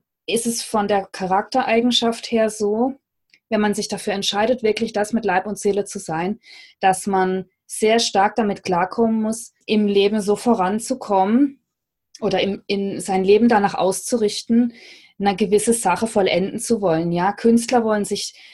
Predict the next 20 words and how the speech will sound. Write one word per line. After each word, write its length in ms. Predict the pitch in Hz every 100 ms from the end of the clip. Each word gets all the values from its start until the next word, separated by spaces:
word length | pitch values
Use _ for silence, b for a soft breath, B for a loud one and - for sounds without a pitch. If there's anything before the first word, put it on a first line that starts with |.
| B
wollen 360 | 190 196 196 196
ihre 300 | 196 180 -
Arbeit 340 | 185 226 247
darstellen, 600 | 254 247 240 - 247 247 214
wollen 160 | 196
ihre, 260 | 196 190 208
ihre 240 | 208 190 196
Kreativität 920 | - 202 190 - 185 202 - 214 226
freien 320 | - 220 220
Lauf 320 | 220 208 208
lassen 340 | 233 220 220 214
und 240 | 196 185
müssen 400 | 202 226 233 277
das 160 | 262 -
ausdrücken, 640 | 196 233 233 262 247 262
sonst 460 | 233 196 190 - -
sind 200 | 208 180
sie 320 | 202 196 -
einfach 380 | 175 180 180 -
unglücklich. 760 | 202 233 294 285 320 392 -